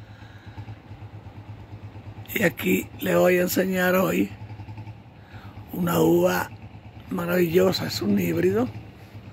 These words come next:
entre Vitis rupestris, tirifolia y Vitis, eh, riparia,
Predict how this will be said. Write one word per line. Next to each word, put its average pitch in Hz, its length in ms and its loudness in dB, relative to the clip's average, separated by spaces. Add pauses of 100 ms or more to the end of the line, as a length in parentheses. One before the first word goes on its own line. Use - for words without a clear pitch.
(1200)
entre 175 640 0 (280)
Vitis - 760 0 (1200)
rupestris, - 1200 0 (1700)
tirifolia 170 840 4 (2750)
y 170 180 4
Vitis, 160 720 0
eh, 151 300 -4 (260)
riparia, 170 600 2